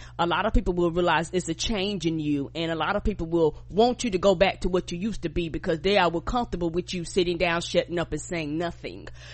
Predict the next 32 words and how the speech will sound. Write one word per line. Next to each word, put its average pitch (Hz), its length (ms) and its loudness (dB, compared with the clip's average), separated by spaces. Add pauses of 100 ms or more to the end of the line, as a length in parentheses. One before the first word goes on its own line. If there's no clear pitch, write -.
(120)
And 180 180 0
so 170 360 6 (280)
it, 202 160 8
you 214 140 4
have 226 160 4
to 190 80 -2
fight 175 280 4
against 165 400 2
that - 220 0
thing. 233 440 0 (380)
Um, 190 240 4
because 190 280 2
the 180 80 0
thing 233 320 0
is, 220 240 6
there's 208 260 4
something 277 460 -2
in 240 200 0
you 190 200 2
that 170 160 2
intimidates 180 600 0
other 131 200 -2
people, - 560 4
and 170 120 0
you 220 80 4
don't 180 220 4
realize 170 380 4
that 151 280 2
until 180 380 4
it 156 100 -2
comes 165 300 0
out. 135 320 0